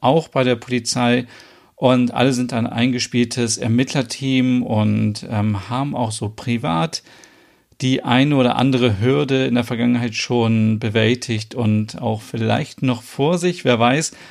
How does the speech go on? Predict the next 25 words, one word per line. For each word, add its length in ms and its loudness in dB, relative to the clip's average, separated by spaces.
Und, 440 4
äh, 140 6
in 120 2
der 140 4
ersten 360 0
Folge, 420 2
Die 160 -2
Tote 380 -2
am 160 0
Strand, 600 0
ähm, 240 2
geht 200 0
es 160 -4
um 440 2
den 200 0
fünfundzwanzigsten 880 -2
Hochzeitstag 840 -4
von, 520 0
ähm, 440 -4
von 340 -2
Dan 320 2
und 320 -4
Marianne. 760 0
Und 800 0
ja, 180 -6